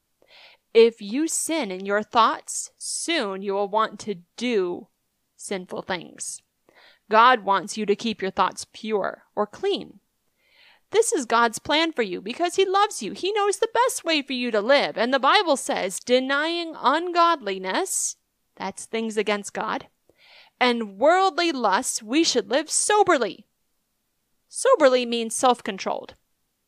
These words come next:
We should have control. God can help us to have control of what we say and think and do. God wants us to live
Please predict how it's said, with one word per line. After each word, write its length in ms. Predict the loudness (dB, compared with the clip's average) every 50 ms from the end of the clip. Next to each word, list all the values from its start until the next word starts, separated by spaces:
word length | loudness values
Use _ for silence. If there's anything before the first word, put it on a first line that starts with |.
| _ _ _ -6
We 100 | -4 -4
should 180 | -4 -4 -6
have 220 | -4 -4 -6 -6 -6
control. 540 | -12 -12 -10 -4 -2 -2 -2 -2 -4 -8 _ _ _ _ _ _ _ _ _
God 280 | 0 0 0 0 0 -2
can 100 | -4 -2
help 220 | -2 -2 -4 -4
us 120 | -8 -6 -2
to 80 | -2
have 140 | -2 -2 -2
control 600 | -6 -14 -12 -10 -6 -2 0 2 2 0 -2 -6 _ _ _ _ _ _ _
of 200 | -10 -10 -8 -4
what 200 | 0 0 0 0
we 300 | -2 -6 -6 -6 -8 -10
say 340 | -10 -8 -4 -2 -2 -2 -2
and 140 | -4 -8 -10
think 220 | -10 -12 -12 -10
and 100 | -8 -4
do. 240 | 0 0 0 0 -2 _ _ _ _ _ _ _ _ _ _ _ _ _ _ _ _ _ _ _ _ _ _ _ _ _ _ _ _ _ _ _ _ _ _ _ _ 2
God 280 | 6 6 6 6 4
wants 320 | 4 2 2 2 2 2 2
us 220 | 2 2 2 -2
to 120 | -4 -2
live 300 | 0 2 2 0 0 -2